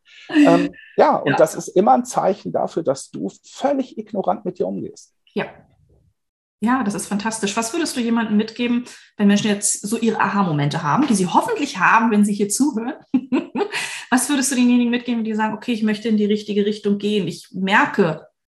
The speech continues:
Speaker 2: dass da ist Potenzial bei mir, denn ich, äh, bin nicht so bewusst mit mir und ich nehme das nicht so wahr.“
Speaker 1: Treff
Speaker 2: Was
Speaker 1: eine
Speaker 2: sind so
Speaker 1: Wahl. Treff eine Wahl.
Speaker 2: Mhm.
Speaker 1: Schreib doch mal auf einen Zettel,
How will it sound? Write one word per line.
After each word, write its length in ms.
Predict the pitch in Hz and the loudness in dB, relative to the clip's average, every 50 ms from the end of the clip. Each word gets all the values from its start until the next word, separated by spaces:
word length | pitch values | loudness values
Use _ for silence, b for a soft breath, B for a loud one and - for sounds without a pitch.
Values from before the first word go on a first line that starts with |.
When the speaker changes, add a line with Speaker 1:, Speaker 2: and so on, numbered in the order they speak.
| _ _ _ | _ _ _
Speaker 2:
dass 420 | - 190 190 - - - 208 - - | -6 -6 -4 -4 -6 -6 -8 -6 -2
da 100 | 196 160 | -2 0
ist 240 | - 214 208 - - | 0 0 -2 -2 -2
Potenzial 680 | 262 262 277 302 294 294 - 339 240 190 151 151 156 | -2 0 0 0 0 2 2 4 4 6 4 4 4
bei 180 | 156 160 156 | 4 2 2
mir, 560 | 165 170 185 214 240 277 294 - - - - 202 | 2 2 0 0 0 0 -2 -4 -6 -6 -6 -2
denn 260 | 208 208 208 220 220 | 0 2 2 2 2
ich, 280 | - 226 220 226 - - - | 0 -2 -4 -4 -8 -8 -4
äh, 400 | 214 214 220 214 214 214 208 202 | -2 0 2 4 4 4 2 2
bin 140 | 208 233 233 | 0 2 2
nicht 160 | 233 214 214 | 2 2 2
so 140 | - 208 202 | 0 0 0
bewusst 500 | 208 196 185 196 208 202 202 - - - | 0 0 2 4 2 4 2 0 -2 -2
mit 180 | 202 185 - - | -2 -2 -2 -4
mir 320 | 185 175 170 165 160 151 - | -6 -4 -4 -2 -4 -2 -4
und 180 | 175 165 170 120 | -4 -6 -6 -6
ich 300 | - - - - - B B B B | -8 -8 -10 -14 -16 B B B B
nehme 240 | - 208 226 220 214 | 2 4 4 4 4
das 180 | 208 202 202 - | 2 0 0 0
nicht 200 | 202 196 202 - | 0 0 0 -2
so 180 | 190 175 180 | -6 -6 -4
wahr.“ 320 | 185 180 185 - - - - _ _ _ - | -4 -4 -4 -4 -6 -10 -14 _ _ _ -14
Speaker 1:
Treff 180 | - - 170 190 | -6 -4 -2 -2
Speaker 2:
Was 100 | 214 202 - | -2 -2 -4
Speaker 1:
eine 60 | - | -2
Speaker 2:
sind 100 | - 277 | -2 0
so 80 | 247 220 | 2 2
Speaker 1:
Wahl. 240 | 208 208 202 - - - _ _ _ _ _ _ | 2 2 0 -4 -8 -20 _ _ _ _ _ _
Treff 300 | - - 247 247 - - | -8 -6 -6 -6 -6 -8
eine 280 | - 196 208 220 220 208 | -10 -8 -6 -6 -8 -8
Wahl. 280 | 233 247 269 202 120 _ _ _ _ - | -10 -12 -12 -14 -16 _ _ _ _ -4
Speaker 2:
Mhm. 340 | 196 175 175 - - 160 170 | -4 -4 -2 -2 -4 -4 -2
Speaker 1:
Schreib 600 | 185 - - - 135 139 156 185 214 - - - _ _ _ _ _ _ _ _ - | -4 -4 -2 2 4 6 6 6 4 2 -4 -20 _ _ _ _ _ _ _ _ -10
doch 160 | - 151 - | -10 -8 -6
mal 120 | - 151 131 | -6 -6 -6
auf 180 | 143 143 - 131 | -6 -6 -8 -14
einen 80 | 123 - | -14 -12
Zettel, 580 | - - 165 175 - - 196 202 202 202 208 | -6 -6 -6 -6 -6 -6 -6 -6 -6 -8 _